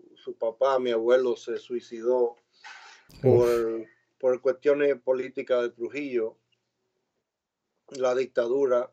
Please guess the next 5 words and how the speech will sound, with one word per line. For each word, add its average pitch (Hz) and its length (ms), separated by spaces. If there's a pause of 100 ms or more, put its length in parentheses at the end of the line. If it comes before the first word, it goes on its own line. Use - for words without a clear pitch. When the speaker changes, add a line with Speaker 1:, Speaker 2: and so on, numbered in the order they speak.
Speaker 1:
eh, 120 640 (100)
y, 117 720 (760)
y, 135 160 (460)
y 143 100
entonces 135 580